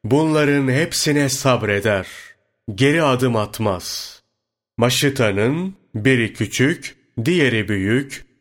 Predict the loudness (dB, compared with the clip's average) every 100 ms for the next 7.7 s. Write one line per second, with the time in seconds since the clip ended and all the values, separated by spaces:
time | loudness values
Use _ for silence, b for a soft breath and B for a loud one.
0 | -6 -2 -2 0 0 2 0 2 0 0
1 | 0 -2 -2 -4 -6 -14 _ _ _ _
2 | -10 0 0 0 -2 -2 0 2 2 0
3 | 0 0 2 0 0 -2 0 0 -2 -8
4 | _ 0 0 2 0 0 0 0 -4 _
5 | 0 0 2 2 2 0 0 0 0 0
6 | 0 2 0 0 -2 0 -2 0 -2 0
7 | 0 2 2 2 0 -2